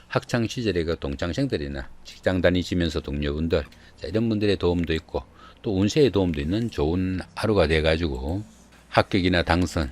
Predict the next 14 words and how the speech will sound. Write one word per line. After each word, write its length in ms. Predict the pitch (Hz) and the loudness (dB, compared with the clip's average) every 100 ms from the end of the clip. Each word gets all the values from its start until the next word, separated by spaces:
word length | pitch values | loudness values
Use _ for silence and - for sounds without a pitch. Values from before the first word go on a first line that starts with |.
| - | -4
아니면 280 | 80 95 | 0 0
취직 360 | - 101 87 90 | 0 -2 -2 -4
승진 360 | - 87 80 90 | -4 -2 0 0
같은, 360 | 90 - 82 - - | 0 0 -4 -6 -12
자, 180 | - 69 | -8 -6
그런 300 | - 113 104 | -2 0 2
명예도 360 | 80 95 120 95 | 2 2 2 2
따를 200 | 78 76 | 0 0
수 100 | - | -4
있겠고, 400 | 82 85 - - | -4 -4 -4 -8
사업하시는 640 | - - 110 117 98 123 110 | -6 0 4 4 4 2 0
분들은 460 | 113 117 90 104 - - - - | 0 2 2 0 -4 -14 -20 -20
사업 360 | - 82 82 80 | -6 0 0 0
확장에, 420 | 80 - 92 78 | -2 -2 -2 -2